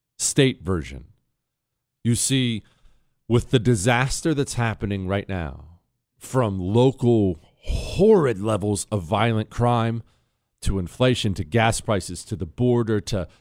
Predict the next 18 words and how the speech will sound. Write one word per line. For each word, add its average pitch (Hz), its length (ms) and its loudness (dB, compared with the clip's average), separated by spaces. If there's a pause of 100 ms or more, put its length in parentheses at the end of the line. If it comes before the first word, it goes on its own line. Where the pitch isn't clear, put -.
to - 100 2 (140)
all 127 360 2
the 98 140 -6
despicable 120 880 0
L 135 220 2
G 127 260 0
B 139 240 -2
T 139 300 -4
Q 139 280 -4
demon 127 460 2
mob 131 300 0
stuff, 127 400 -2 (180)
to - 140 -8 (800)
everything 190 720 2
that's 170 180 -2
happening 135 460 0
right 110 200 -2
now, 95 420 -8